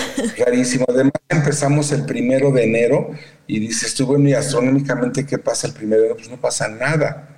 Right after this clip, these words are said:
Speaker 2: Antiguamente el calendario empezaba en el punto Aries, que es el equinoccio de primavera, con una cuestión astronómica.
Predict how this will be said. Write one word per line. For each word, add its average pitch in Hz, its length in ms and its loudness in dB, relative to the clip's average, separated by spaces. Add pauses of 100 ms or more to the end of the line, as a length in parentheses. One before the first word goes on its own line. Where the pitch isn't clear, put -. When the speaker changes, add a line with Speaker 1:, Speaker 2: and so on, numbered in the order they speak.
(520)
Speaker 2:
Antiguamente 120 560 0
el 135 80 -2
calendario 101 540 2
empezaba 101 720 -2 (300)
en 87 140 0
el 87 120 -2
punto 101 480 2
Aries, 131 480 0
que 90 320 -2
es - 280 -4 (120)
el 92 160 0
equinoccio 92 680 -2
de 85 100 0
primavera, 82 920 -2
con 98 120 0
una 120 220 0
cuestión 90 440 0
astronómica. 110 920 0